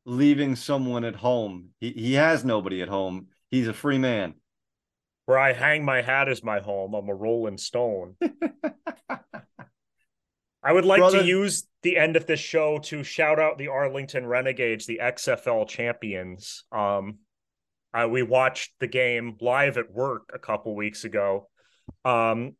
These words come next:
Speaker 2: the first team ever, I could be wrong, but the first, well, I'll consider the X F L a major sport for the purposes of only this stat.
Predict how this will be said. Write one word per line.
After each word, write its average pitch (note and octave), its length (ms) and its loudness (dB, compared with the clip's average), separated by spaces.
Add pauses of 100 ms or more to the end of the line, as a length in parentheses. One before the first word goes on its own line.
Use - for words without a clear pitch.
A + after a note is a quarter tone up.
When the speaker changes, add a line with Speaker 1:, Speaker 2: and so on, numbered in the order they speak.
(140)
Speaker 2:
the C#3+ 100 -2
first F#3 420 2
team F#3 320 -2
ever, E3 280 2
I D#3 80 4
could E4+ 180 -4
be C4+ 140 -2
wrong, F#3 360 2
but D#3 120 -6
the - 80 -14
first, F3+ 380 -4
well, F#3 160 -2
I'll A3+ 140 2
consider C#3 560 -2 (600)
the C#3+ 120 -4
X C3+ 240 0
F C3 140 2
L B2+ 160 2
a A#2 60 0
major B2 420 -2
sport A#2 460 -4
for A2+ 100 -12
the G#2 80 -2
purposes A2+ 580 -4
of G2+ 120 -6
only A2 360 -4
this G#2 240 -4
stat. G#2 460 -2